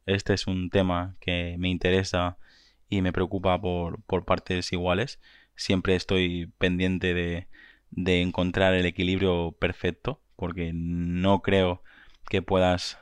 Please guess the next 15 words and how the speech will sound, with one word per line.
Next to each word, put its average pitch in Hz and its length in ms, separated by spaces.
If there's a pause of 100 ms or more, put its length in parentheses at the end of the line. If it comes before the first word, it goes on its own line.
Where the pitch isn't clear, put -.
ser 92 460
un 92 260
buen 92 240
líder 92 380 (380)
sin, 87 680 (260)
sin 90 260
ser 92 220
un 92 160
buen 87 180
jefe 95 320
o 87 120
sin, 85 400 (400)
sin 92 200
saber 90 400
dirigir 90 640